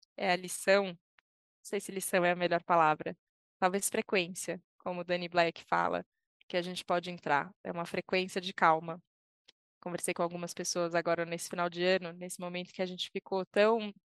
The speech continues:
caótico, né? Como a gente falou no último episódio, eh, e tantas coisas acontecendo, essa sensação de parece que o mundo vai acabar antes da virada do, do Réveillon, e agora em janeiro a gente ainda tá tomando fôlego pra ver como as coisas vão acontecer.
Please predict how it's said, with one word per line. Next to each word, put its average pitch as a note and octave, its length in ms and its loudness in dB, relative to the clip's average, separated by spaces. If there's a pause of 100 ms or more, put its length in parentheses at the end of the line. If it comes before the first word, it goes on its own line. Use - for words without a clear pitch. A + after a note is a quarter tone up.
(100)
caótico, E3+ 640 4
né? F#3 240 -6
Como A3 160 -6
a F#3 60 2
gente F#3 240 -6
falou F3+ 240 -2
no F#3 80 -10
último F3+ 260 -10
episódio, F3+ 560 0 (540)
eh, E3+ 560 6
e F3+ 140 -4
tantas F#3+ 420 0
coisas F3 320 -4
acontecendo, F#3 720 -2
essa F3 220 -2
sensação F#3 600 -6
de F3 220 -6
parece F#3+ 380 0
que - 80 -10
o - 20 -8
mundo G3 220 -8
vai G3+ 140 2
acabar F#3+ 600 4
antes G3+ 480 0
da F#3+ 140 8
virada F#3+ 420 6
do, F3+ 460 -2
do F3+ 100 -10
Réveillon, F#3+ 640 4 (720)
e F#3 340 2
agora F#3 400 8
em F#3+ 80 -2
janeiro F#3+ 340 6
a F#3 60 8
gente F#3+ 240 -2
ainda F#3+ 180 2
tá G3+ 140 -6
tomando G3 380 0
fôlego F#3+ 420 0
pra G3 160 4
ver F#3 140 2
como F#3+ 200 -2
as F#3 120 -4
coisas F#3 360 -2
vão F3+ 460 4
acontecer. F#3+ 720 2